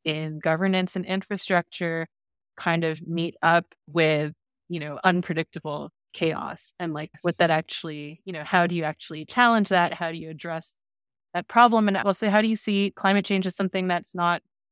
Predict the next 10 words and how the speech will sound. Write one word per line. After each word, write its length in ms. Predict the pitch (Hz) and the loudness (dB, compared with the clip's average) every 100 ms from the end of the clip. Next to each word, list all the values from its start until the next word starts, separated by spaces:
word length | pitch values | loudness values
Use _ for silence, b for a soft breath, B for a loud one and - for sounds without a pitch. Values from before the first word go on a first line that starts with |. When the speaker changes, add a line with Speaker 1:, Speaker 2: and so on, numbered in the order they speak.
| _ _ _ - | _ _ _ -2
Speaker 1:
um, 280 | 170 160 170 | 0 0 -2
a 80 | 165 | -4
singular 580 | - 226 240 254 240 | 0 2 4 2 0
problem? 400 | 233 247 247 247 | 0 2 4 4
It's 160 | 202 - | 2 0
not 180 | 180 175 | 0 0
an 100 | 160 | -4
apocalypse. 840 | - 175 214 254 247 240 - - - | 0 2 2 -2 -6 -8 -12 -14 -4
It 220 | 170 160 - | -2 -2 -2
is 420 | 165 160 160 - | 0 0 -4 -10